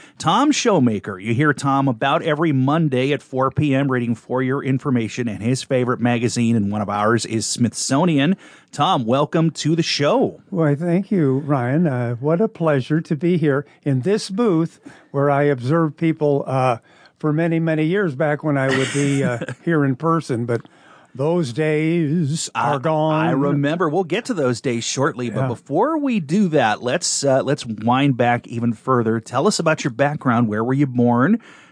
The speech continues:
Speaker 1: Where'd you grow up, and, and how did you come to be in Omaha?
Speaker 2: Well, I was born in Omaha.
Speaker 1: Well,
Speaker 2: My
Speaker 1: that explains
Speaker 2: family
Speaker 1: it.
Speaker 2: li-, lived here, yeah, and I went to, uh, Saint Margaret Mary Grade School on sixty-first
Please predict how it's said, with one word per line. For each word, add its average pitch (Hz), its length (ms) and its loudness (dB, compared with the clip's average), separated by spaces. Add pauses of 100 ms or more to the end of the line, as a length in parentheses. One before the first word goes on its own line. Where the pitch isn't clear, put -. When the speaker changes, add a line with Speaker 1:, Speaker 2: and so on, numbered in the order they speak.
(100)
Speaker 1:
Where'd 113 240 -4
you 117 80 -6
grow 120 200 2
up, 135 200 2
and, 110 240 4
and 104 200 0
how 120 200 0
did 117 120 -2
you 117 80 -4
come 120 220 2
to 104 60 0
be 107 160 -2
in 101 80 -2
Omaha? 85 460 -10 (340)
Speaker 2:
Well, 143 240 0
I 143 120 2
was 131 200 0
born 165 260 0
in 139 100 2
Omaha. 117 360 0
Speaker 1:
Well, 127 80 0
Speaker 2:
My 120 160 0
Speaker 1:
that 113 60 0
explains 143 440 0
Speaker 2:
family - 160 -2
Speaker 1:
it. - 160 -16
Speaker 2:
li-, 131 60 -6
lived 139 240 0
here, 127 260 0
yeah, 143 320 0
and 127 160 -2
I 123 100 0
went 131 240 0
to, 127 320 0
uh, 104 140 -2 (480)
Saint 185 300 -2
Margaret 180 240 0
Mary 160 240 2
Grade 160 320 0
School 147 460 0
on 135 300 0
sixty-first 147 840 -2